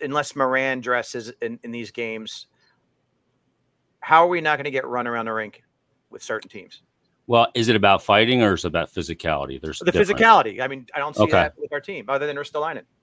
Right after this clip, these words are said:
Speaker 2: Yeah. Oh, s-, so, a-, and I agree with you. And I'm a bit of an old school thinker in this. And I was called a dinosaur because I loved the Ristolainen signing because he brings a ton of nasty.
Speaker 1: Yes. Yes.
Speaker 2: Like, he is a prick on skates.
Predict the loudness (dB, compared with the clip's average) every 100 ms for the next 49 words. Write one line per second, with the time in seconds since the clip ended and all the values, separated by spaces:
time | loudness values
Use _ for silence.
0 | _ _ _ 2 4 6 6 4 2 -2
1 | -4 -4 0 6 6 6 2 _ 0 2
2 | 4 2 2 2 2 0 -2 -2 0 2
3 | 0 -2 0 2 2 -2 -8 -2 0 2
4 | 2 2 0 -4 -4 0 -2 0 -2 -4
5 | -2 -2 -4 -4 0 2 0 0 2 4
6 | 4 4 2 2 2 2 0 2 2 4
7 | 2 0 -10 -20 _ _ _ _ _ _
8 | 0 4 4 2 -2 0 2 4 4 2
9 | 2 2 2 0 -2 -2 -2 -2 -2 -2
10 | -2 -4 -4 -4 -8 -10 0 2 2 0
11 | -4 -6 -4 -4 -6 -10 _ _ _ -2
12 | 2 2 2 4 6 4 2 2 2 0
13 | 2 2 6 6 6 2 0 -2 -2 -4